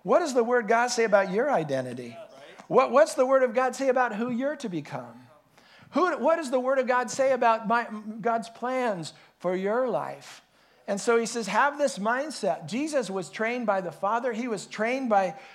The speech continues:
the Holy Spirit, just like you and me need to be trained by the Holy Spirit. Amen? So where did Jesus put his faith? Where did he put his faith? He actually had faith. He had, he had trust. Where did he put it? Num-, number one, he, he put it in the love of the Fa-,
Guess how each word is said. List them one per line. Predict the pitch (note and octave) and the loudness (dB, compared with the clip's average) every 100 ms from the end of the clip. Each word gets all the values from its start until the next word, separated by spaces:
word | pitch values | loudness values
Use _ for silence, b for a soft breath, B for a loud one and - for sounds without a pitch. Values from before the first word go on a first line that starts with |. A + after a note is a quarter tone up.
| B | B
the | F3+ | -2
Holy | F3+ - A3+ | 2 2 2
Spirit, | A3 - G#3+ A#3+ C#4 D4+ - B B _ | -2 -6 2 4 4 0 -12 B B _
just | A#3 A#3 | -4 0
like | A#3+ G3+ | 0 0
you | A3+ A#3 | -2 0
and | A#3 | -2
me | D4 | -4
need | C#4 F#3 | -4 -4
to | D#3+ | -6
be | E3 | -8
trained | D3 F3 D#3+ | -6 -6 0
by | D#3 | -2
the | D3 D3 | 0 -4
Holy | D3 C#3 | -4 -6
Spirit. | C#3+ - D#3 D3 | -10 -14 -12 -10
Amen? | C#3 E3+ G#3 D#4 F4+ - B B B B B B | -8 0 2 2 -2 -14 B B B B B B
So | B3 | 4
where | B3+ D#4 | 4 4
did | D#4+ | 2
Jesus | A3+ D4 B3 A#3+ | 0 -2 -2 -6
put | - A#3 | -4 -4
his | G#3 - | -4 -6
faith? | - - D3+ - - _ _ _ _ _ | -8 -8 -12 -20 -20 _ _ _ _ _
Where | G3+ B3+ | -4 -4
did | |
he | B3 | -4
put | A#3 A3+ | -6 -6
his | G3 F#3+ | -6 -10
faith? | - C#3 C3 | -10 -10 -10
He | G3+ A3+ | -6 -6
actually | B3+ - G3 | -6 -6 -8
had | F3+ A3 A#3+ | -4 -6 -6
faith. | - C#3 C3+ | -8 -12 -8
He | G#3 | -6
had, | A3+ | -6
he | G3 A3+ | -6 -6
had | G3 E3 | -6 -8
trust. | - A#3 A3+ C3 - - _ b b b b | -12 -10 -8 -8 -12 -20 _ b b b b
Where | G#3+ | -6
did | G#3+ | -6
he | E3+ | -6
put | - F#3+ | -4 -4
it? | C#3+ - | -4 -4
Num-, | G#3+ A3 | -4 -4
number | G#3 B3 A#3 | -6 -4 -2
one, | F#3 G3 G#3+ | -2 -2 -4
he, | G3+ - F#3+ | -10 -14 -14
he | |
put | G3 - D4+ | -8 -6 -6
it | B3 | -6
in | F#3+ | -6
the | E3+ | -2
love | F3 F3+ | -2 -4
of | D#3+ | -10
the | |
Fa-, | D3+ C#3 | -12 -14